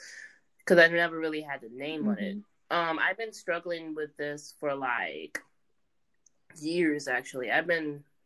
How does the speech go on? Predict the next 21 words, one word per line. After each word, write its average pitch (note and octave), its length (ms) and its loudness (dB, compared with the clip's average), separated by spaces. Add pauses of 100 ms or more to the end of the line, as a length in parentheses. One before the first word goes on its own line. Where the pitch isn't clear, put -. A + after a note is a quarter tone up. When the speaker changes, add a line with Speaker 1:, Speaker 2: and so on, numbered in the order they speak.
Speaker 1:
struggling E3 380 0
ever C#3+ 160 -4
since, D3 240 -4
like, B2 180 -6
middle D3+ 220 0
school, A#2 360 -10 (400)
'cause D3 480 6
I D#3+ 140 2
always, E3+ 240 2
like, D3+ 220 -4
dressing D3 260 -6
like C3 160 -10
a C3 60 -16
boy, C3+ 640 -2 (140)
and C3+ 460 -4
everyone D3+ 460 -2
would C#3+ 100 -2
just D3 220 -6
say, C3+ 180 -4
like, C3 220 -6
"Oh, C3+ 280 -6